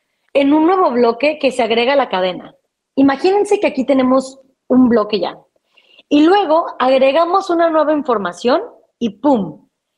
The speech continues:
Ese bloque se da en la cade-, se agrega a la cadena. Y luego un tercer bloque, y así. Y esta información, esta cadena de bloques es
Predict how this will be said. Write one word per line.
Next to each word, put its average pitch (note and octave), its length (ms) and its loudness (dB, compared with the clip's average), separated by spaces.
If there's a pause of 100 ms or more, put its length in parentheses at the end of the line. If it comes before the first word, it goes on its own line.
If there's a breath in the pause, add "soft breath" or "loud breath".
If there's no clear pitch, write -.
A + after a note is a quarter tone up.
Ese D#4+ 280 -2
bloque F4+ 380 0
se D4+ 100 0
da C4 80 2
en B3+ 140 2
la A#3 100 0
cade-, F#3 320 -4
se G#3 380 0
agrega A#3+ 340 0
a C4 40 2
la A3+ 100 0
cadena. F3 420 -8 (640)
Y C4+ 100 0
luego F4 420 2
un C4+ 180 2
tercer A#3+ 320 -4
bloque, G3+ 460 -2
y G3+ 100 -2
así. G3 340 -8 (480 loud breath)
Y C#4+ 200 4
esta F#4 200 -2
información, A#3+ 1000 -2 (360)
esta D#4 320 -2
cadena B3+ 380 0
de A#3+ 80 0
bloques F3+ 520 -2 (120)
es F3+ 320 0